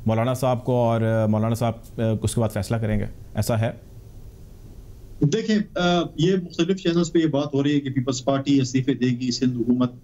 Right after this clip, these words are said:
Speaker 2: जाएगी, नहीं जाएगी। देखें, पीपल्स Party की leadership ने जहाँ, अ, फंदे कबूल किए फांसी के, जहाँ पर शातें कबूल की, जहाँ पर कोड़े और जेलें कबूल की, तो सिंध की ऐसी दस हुकूमतें भी People's Party कुर्बान कर सकती है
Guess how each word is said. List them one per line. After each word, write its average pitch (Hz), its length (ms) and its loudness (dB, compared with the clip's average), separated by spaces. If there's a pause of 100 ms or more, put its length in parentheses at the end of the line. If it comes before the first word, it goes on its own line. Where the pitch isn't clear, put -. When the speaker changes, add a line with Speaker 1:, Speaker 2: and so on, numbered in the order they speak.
Speaker 2:
जाएगी, 120 300 2
नहीं 110 140 2
जाएगी। 107 180 2
देखें, 156 300 2
पीपल्स 156 540 -2
Party 170 380 0
की 165 180 2
leadership 156 560 0
ने 151 80 4
जहाँ, 143 600 2
अ, 139 220 2
फंदे 147 380 0
कबूल 135 340 0
किए 135 160 2
फांसी 123 380 0
के, 123 200 0
जहाँ 127 180 0
पर 139 200 -4
शातें 131 320 -2
कबूल 123 280 0
की, 123 200 2
जहाँ 123 160 2
पर 131 100 -2
कोड़े 139 360 0
और 131 200 -2
जेलें 143 240 0
कबूल 127 280 2
की, 131 260 0 (400)
तो 147 80 4
सिंध 170 300 2
की 165 120 0
ऐसी 156 180 0
दस 143 240 -2
हुकूमतें 139 360 0
भी 139 80 4
People's 127 260 -2
Party 123 280 2
कुर्बान 110 320 2
कर - 180 -4
सकती - 320 0
है 135 240 2